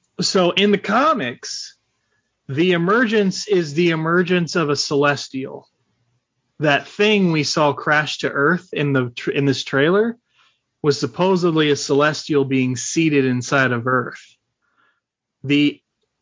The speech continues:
the blip released not enough energy to reawaken the deviants.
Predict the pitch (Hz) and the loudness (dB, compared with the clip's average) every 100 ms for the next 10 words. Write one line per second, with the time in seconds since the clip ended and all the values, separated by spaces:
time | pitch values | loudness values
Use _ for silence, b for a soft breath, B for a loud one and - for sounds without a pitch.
0 | - 156 147 135 131 135 - 151 120 175 | -2 2 4 2 2 -4 -8 -10 -2 0
1 | 226 165 160 147 143 160 - 170 185 196 | 0 -2 -2 0 2 2 0 0 2 2
2 | 175 165 160 143 151 127 151 135 147 135 | 0 -2 -6 -2 -2 0 0 2 2 2
3 | 139 139 139 127 120 170 139 117 117 131 | 2 0 -2 -4 0 0 0 -2 -4 -6
4 | - | -8